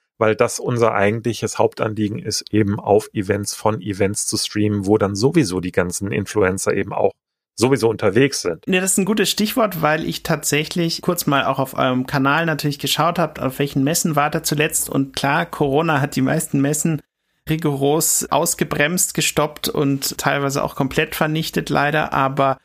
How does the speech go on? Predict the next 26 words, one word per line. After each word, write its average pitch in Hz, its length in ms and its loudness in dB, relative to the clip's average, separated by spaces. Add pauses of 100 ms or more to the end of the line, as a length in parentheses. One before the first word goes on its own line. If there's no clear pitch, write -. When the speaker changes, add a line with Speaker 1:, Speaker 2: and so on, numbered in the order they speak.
(320)
Speaker 2:
es - 240 -2
geht 160 200 0
ja 170 80 2
jetzt 151 220 0
langsam 156 380 0
wieder 147 200 2
los, 185 260 0
beziehungsweise 170 500 0
ihr 208 200 0
wart 190 220 -2
zuletzt 165 540 -2
unter 185 300 2
anderem 160 320 0
auf - 160 -2
der - 220 -2
I 160 80 -4
G 160 160 -2
X - 420 -2
zweitausendneunzehn 147 1000 0
in 160 220 0
Berlin, 151 560 0
hattet 165 260 -2
da 139 80 2
einen 131 80 0
eigenen 131 320 -2
Stand. 214 520 0